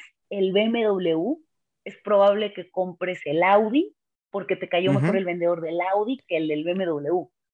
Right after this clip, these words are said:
Speaker 2: Es correcto,
Speaker 1: Entonces
Speaker 2: porque muy probablemente te cayó bien ese vendedor porque, eh, encontraste algo en esa persona que
Speaker 1: Que te
Speaker 2: es
Speaker 1: recuerda a ti.
Speaker 2: que, o que te recuerda a ti, o que es una cualidad que tú consideras buena,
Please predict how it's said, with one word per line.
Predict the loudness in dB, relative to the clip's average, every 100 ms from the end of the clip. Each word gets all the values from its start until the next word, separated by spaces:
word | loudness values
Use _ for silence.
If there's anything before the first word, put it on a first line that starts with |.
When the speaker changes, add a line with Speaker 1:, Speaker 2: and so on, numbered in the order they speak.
| -12
Speaker 2:
Es | -8
correcto, | -4 -2 -2 0 0
Speaker 1:
Entonces | 0 -4 0
Speaker 2:
porque | 0 2 0 0
muy | -4 -4
probablemente | 0 0 2 2 0 -2 -4
te | -6
cayó | -6 -6 -4
bien | -4
ese | -4 -4 -2
vendedor | 0 2 0 -2
porque, | -4 -8 -4 -8 -8 -14 _ _ _ _ _ _ _ _ _ _ _ _ _ -4
eh, | -2 0 0 -2 -2 -4 -8 -6
encontraste | -4 -2 -2 -2 -2 -2 -2 0
algo | 2 2 0
en |
esa | -2 -4
persona | -6 -8 -6 -6 -6 -8 -14 _ _ _ _ _ _ _
que | -6 -4
Speaker 1:
Que | -2
te | -2
Speaker 2:
es | -2
Speaker 1:
recuerda | -2 -2
a | -2
ti. | -6 -10 _ _ _ _ _
Speaker 2:
que, | -10 -10 -4
o | -2 0
que | 0
te | 0
recuerda | -2 2 0
a |
ti, | 0 -4
o | -4
que | -4
es | -4
una | -2 -4
cualidad | 0 0 0 0 0 -2
que | -4 -14
tú | -10 -8
consideras | -6 -6 -6 -8 -8 -10 -12
buena, | -10 -10 -12